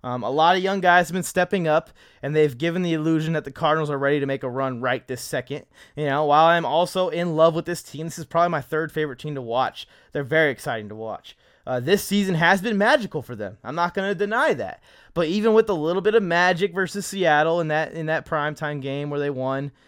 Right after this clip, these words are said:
or, you know, the, the magic that we saw in the Buffalo, uh, Hail Murray, as people are calling it, the Hail Mary pass to DeAndre Hopkins, the Cardinals are still a six and four team, struggling in this wild card picture, trying to recapture the momentum that they had, that magic that they had,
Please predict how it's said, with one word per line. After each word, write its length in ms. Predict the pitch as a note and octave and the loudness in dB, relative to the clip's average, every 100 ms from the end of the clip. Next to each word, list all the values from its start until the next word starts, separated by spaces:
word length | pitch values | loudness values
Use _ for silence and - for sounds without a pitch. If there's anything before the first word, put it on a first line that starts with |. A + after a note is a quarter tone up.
| _ _ | _ _
or, 420 | - C#3+ C#3 C#3 | 0 4 4 2
you 100 | C3 | 0
know, 160 | C#3 C3+ | 0 0
the, 140 | C#3 | 0
the 140 | C3 C#3 | -2 -2
magic 340 | C#3 D3 D#3 | 2 2 2
that 140 | D3+ D#3 | -2 -4
we 80 | |
saw 400 | C3+ - D3 D#3 | -4 0 4 4
in 180 | B2+ D3 | 4 0
the 80 | C#3+ | -4
Buffalo, 720 | C3+ C#3+ - D#3 D3+ D3 D3 - - - | 0 0 0 -2 0 0 -2 -6 -10 2
uh, 140 | C#3+ | 2
Hail 340 | B2+ E3+ D#3 | 4 6 6
Murray, 540 | D3+ D#3 D3+ D3+ D#3 D#3+ _ _ _ | 4 2 2 2 -2 -8 _ _ _
as 200 | - D#3 | -2 -2
people 280 | - F3 D3+ | -2 -6 -2
are 120 | D3+ | -2
calling 340 | C#3+ D#3+ C#3 C#3 | -2 -2 0 -2
it, 140 | D3+ | -4
the 60 | C3+ | -4
Hail 180 | D3+ C3+ | -4 -4
Mary 260 | C3+ C3+ | -4 -6
pass 320 | C3+ C3+ C#3 - | -4 -4 -4 -8
to 100 | B2+ | -10
DeAndre 420 | B2+ B2 C3 B2 | -6 -6 -4 -6
Hopkins, 440 | C3 A#2 - C3 | -4 -6 -8 -12
the 60 | B2+ | -10
Cardinals 380 | D#3 F#3 A3 F3 | -2 0 0 -4
are 80 | |
still 400 | C#3 - D#3+ D#3+ | -6 -4 -2 -2
a 100 | F#2+ | -4
six 320 | A#2+ - E3+ F#3 | -10 -12 -10 -10
and 100 | - | -10
four 240 | D#3+ D#3 | -6 -6
team, 440 | - C3 A#2+ A2 - _ _ _ _ _ _ _ - | -6 -10 -10 -12 -16 _ _ _ _ _ _ _ -20
struggling 460 | - E3 E3 F3 | -2 2 2 0
in 80 | E3+ | -6
this 160 | E3 - | -8 -2
wild 260 | C#3 C3+ | 0 0
card 220 | B2+ B2+ B2 | 0 -4 -4
picture, 460 | C#3 - C#3 B2+ - - _ | -10 -8 -8 -8 -10 -20 _
trying 300 | - F3 F3+ | 0 2 2
to 80 | D#3+ | 0
recapture 500 | D#3 D#3+ D3+ D3 D3+ | -6 -2 -2 -2 -6
the 100 | C3+ | -8
momentum 420 | C3 C3 C3+ C#3+ | -8 -8 -10 -10
that 100 | B2+ | -10
they 80 | A#2+ | -8
had, 320 | B2 A#2+ A#2+ | -4 -4 -2
that 160 | A#2 A2 | -4 -4
magic 320 | B2 A#2+ A#2 | -6 -6 -10
that 120 | G#2+ | -12
they 100 | A2+ | -8
had, 300 | A#2+ A2+ A2 | -6 -6 -6